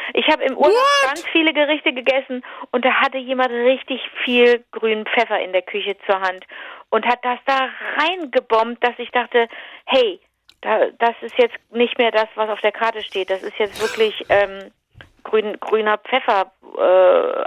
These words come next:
Speaker 1: Eintopf.
Speaker 2: Ich liebe grünen Pfeffer.
Speaker 1: Aber das dominiert dann so die nächsten Bisse,
Speaker 2: Mm,
Speaker 1: oder nicht?
Speaker 2: nein, überhaupt nicht. Es sind doch nur so ein paar kleine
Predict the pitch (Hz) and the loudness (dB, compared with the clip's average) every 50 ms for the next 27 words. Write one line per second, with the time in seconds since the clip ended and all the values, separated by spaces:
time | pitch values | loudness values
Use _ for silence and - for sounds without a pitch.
0 | - - 185 185 190 - 196 175 175 - - - - - _ - 127 117 139 139 | -4 -4 -4 -4 -4 -4 -4 -4 -4 -4 -8 -14 -16 -10 _ -4 0 2 4 4
1 | 131 117 104 110 107 101 92 - - 80 - - 76 73 - - 233 254 254 262 | 4 4 2 0 0 -2 -2 -2 -6 -10 -10 -10 -12 -6 -4 -4 -2 0 0 -2
2 | 262 - - 285 269 277 269 262 277 311 370 381 381 320 285 247 269 247 240 247 | -2 0 -2 -2 0 -2 -2 -2 0 -2 0 0 0 -2 0 2 2 2 2 2
3 | 226 247 254 254 262 254 - - 262 240 - - - 101 110 113 117 120 123 123 | 0 -2 0 0 0 0 -2 -4 -4 -2 0 2 2 2 2 4 4 4 4 6
4 | 127 131 127 120 120 117 107 95 107 117 117 113 110 104 80 78 76 76 - _ | 6 6 6 6 4 4 4 2 2 2 2 2 0 -2 -4 -6 -8 -12 -14 _
5 | - 76 76 - 87 85 - - 80 82 - 127 107 87 110 101 98 92 90 - | -12 -12 -10 -8 -8 -8 -8 -8 -6 -2 -2 0 0 0 0 0 0 -2 -4 -4
6 | - 92 95 110 101 - - 95 90 92 104 101 95 92 90 | -4 -2 -2 -2 -4 -4 -4 -2 0 0 2 2 0 0 -2